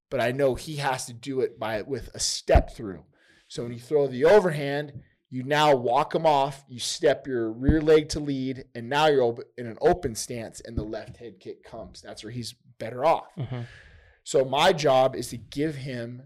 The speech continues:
Speaker 1: the reads, just like in football, right? Read your keys, and you know what to do off of the reads. You just rep it. So we go high-low overhand, left hook, high-low overhand,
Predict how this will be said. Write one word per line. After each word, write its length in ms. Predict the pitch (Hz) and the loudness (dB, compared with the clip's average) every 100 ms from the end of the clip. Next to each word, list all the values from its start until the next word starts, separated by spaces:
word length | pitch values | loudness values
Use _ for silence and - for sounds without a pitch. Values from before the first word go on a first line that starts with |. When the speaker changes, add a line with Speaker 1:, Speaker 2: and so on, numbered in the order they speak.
| _ | _
Speaker 1:
the 120 | 127 120 | -12 -10
reads, 680 | 131 156 160 98 85 - - | -8 -6 -6 -8 -12 -14 -14
just 180 | - 127 | -8 -2
like 140 | 131 | -2
in 60 | 139 | -4
football, 640 | - 175 175 117 98 95 _ _ - | -4 -4 0 -2 -2 -8 _ _ -6
right? 300 | 123 151 120 | 2 2 2
Read 240 | 120 131 | -6 -4
your 100 | 160 | -6
keys, 540 | 156 180 165 175 175 - _ - | -6 -6 -4 -6 -8 -12 _ -10
and 200 | 123 123 | -10 -6
you 120 | 151 | -4
know 200 | 139 127 | 0 2
what 140 | 135 | 2
to 80 | 147 | 0
do 260 | 127 127 139 | -8 -8 -6
off 340 | - 110 - | -4 -6 -6
of 80 | 135 | -12
the 80 | 143 | -8
reads. 500 | 190 180 107 - - | -6 -6 -8 -14 -16
You 100 | 120 | -16
just 240 | 104 98 110 | -12 -12 -12
rep 380 | 101 120 123 | -4 -2 -2
it. 160 | 87 - - _ | -6 -16 -18 _
So 180 | - 113 | -10 -8
we 140 | 113 113 | -6 -4
go 320 | 113 110 - _ _ | -2 -4 -6 _ _
high-low 500 | - 113 123 131 139 - | -2 0 2 4 4 6
overhand, 640 | 147 147 123 120 98 - - | 4 4 -2 -8 -12 -16 -16
left 280 | - - - | -4 -4 -2
hook, 380 | 156 151 - - - | 2 2 2 -12 -20
high-low 520 | - - 123 120 127 | -8 -2 0 2 2
overhand, 580 | 120 151 143 120 113 87 | 4 4 4 0 -6 2